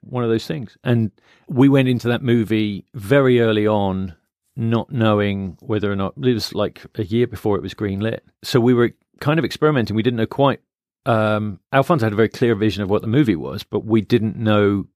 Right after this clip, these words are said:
quite whether or not it was ever gonna get made. He'd, he'd actually had it,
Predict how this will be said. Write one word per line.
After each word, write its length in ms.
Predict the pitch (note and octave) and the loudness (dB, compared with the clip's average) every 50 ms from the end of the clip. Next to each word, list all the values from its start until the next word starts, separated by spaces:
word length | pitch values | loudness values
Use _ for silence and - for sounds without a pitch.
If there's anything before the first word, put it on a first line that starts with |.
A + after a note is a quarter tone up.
| _ | _
quite 600 | - - - - G#2 G#2 G#2+ G#2+ G#2 - - - | -20 -20 -12 -8 -2 0 0 0 0 -2 -4 -4
whether 160 | - A2 G2 | -2 -2 0
or 20 | G#2 | 0
not 120 | G#2 G2 | -2 -4
it 20 | - | -2
was 100 | A2 A2+ | 0 0
ever 140 | A2 A2+ | 0 0
gonna 160 | - A2 G#2 G2 | 0 0 0 0
get 100 | G2+ - | -2 -2
made. 360 | A2+ A#2+ D3 C#3+ G2+ - - | -2 -2 0 -2 -2 -4 -4
He'd, 260 | - A#2 A2 A#2+ - - | -2 -2 0 0 0 0
he'd 220 | B2 B2+ - - - _ _ | -2 -2 -2 -4 -10 _ _
actually 300 | - B2+ - - - A#2 | -4 -4 -2 -2 -2 -2
had 160 | G#2+ G2+ A#2+ G#2 | 0 2 2 2
it, 180 | G#2 - - | 2 0 -2